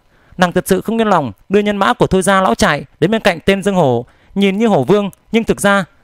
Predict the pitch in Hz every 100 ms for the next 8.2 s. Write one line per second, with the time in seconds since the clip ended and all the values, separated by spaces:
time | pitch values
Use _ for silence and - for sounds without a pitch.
0 | - 190 208 170 139 165 143 170 170 143
1 | _ _ _ _ _ _ _ _ _ _
2 | _ _ _ _ - _ _ _ _ _
3 | 202 202 180 233 220 180 - 135 160 156
4 | 147 151 151 _ _ - 180 185 165 151
5 | 240 190 123 - _ - 175 165 139 180
6 | 247 - 151 156 156 - _ _ _ -
7 | 214 196 226 202 185 233 220 180 180 160
8 | 135